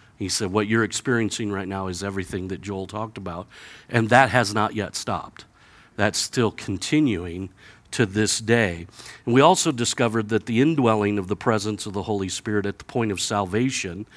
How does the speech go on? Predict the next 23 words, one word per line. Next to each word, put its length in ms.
and 180
the 60
baptism 760
of 180
the 80
believer 480
in 160
the 80
Holy 320
Spirit 440
are 140
two 440
very 420
different 420
things. 600
They 140
are 80
very 260
different 300
things. 360
They 260
are, 480
uh, 340